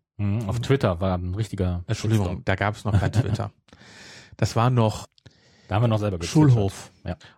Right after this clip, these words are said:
Speaker 2: Und da, weil die Kassetten ja auch untereinander getauscht worden ist. Hier ist sie die drei eins Folge. Nein, die eins drei Folge. Ich fand, wie ich sie jetzt mal wieder gehört habe, sehr schön. Das muss man ganz klar sagen.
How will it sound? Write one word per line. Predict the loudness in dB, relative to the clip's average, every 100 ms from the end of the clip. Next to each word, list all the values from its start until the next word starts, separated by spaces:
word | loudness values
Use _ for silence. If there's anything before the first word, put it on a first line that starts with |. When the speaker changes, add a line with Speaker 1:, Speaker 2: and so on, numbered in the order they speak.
| _ 0
Speaker 2:
Und | 2 2 -2 -4 -2
da, |
weil | 2 2
die | 4
Kassetten | 4 2 2
ja | 0
auch |
untereinander | 0 -2 0 0 2 2 0
getauscht | -4 -4 -2 -2 -4
worden | -6 -6 -6
ist. | -10 0
Hier | 4 4
ist |
sie | 2
die | 2
drei | 0 2 2
eins | 2 -2 -2
Folge. | -2 0 2
Nein, | 2 2
die | 0
eins | -2 -2
drei | 2 2
Folge. | 2 0 0 -4 -10 _ _ _ _ 0
Ich | 0
fand, | 2 2 2 -4 -12 -18 -10
wie | -2
ich | -2
sie | 2
jetzt | 0 2
mal | 0 0 2
wieder | 2 2
gehört | 2 2 4 2 2
habe, | 0 2 2 0 _ _ _ _ _ _ 0
sehr | 2
schön. | 2 -4 -10 -12 _ _ _ _ -18
Das | -4
muss | -2
man | 0 2
ganz | 2 2
klar | 2
sagen. | 4 2 0